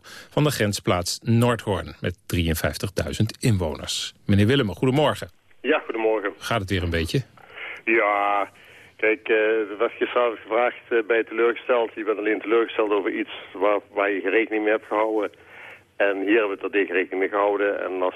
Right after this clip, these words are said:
Speaker 2: negenentwintig mensen van de vierentwintigduizend uitgebrachte stemmen anders hadden gestemd,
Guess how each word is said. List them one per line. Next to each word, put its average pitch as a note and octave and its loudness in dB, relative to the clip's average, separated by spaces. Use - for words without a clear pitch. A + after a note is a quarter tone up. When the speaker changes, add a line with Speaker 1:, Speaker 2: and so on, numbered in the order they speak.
Speaker 2:
negenentwintig G2+ 0
mensen F#2+ 0
van G2 0
de F2+ -2
vierentwintigduizend G2 0
uitgebrachte G#2 -2
stemmen F#2+ -2
anders G2 -2
hadden G2 -2
gestemd, F#2 -4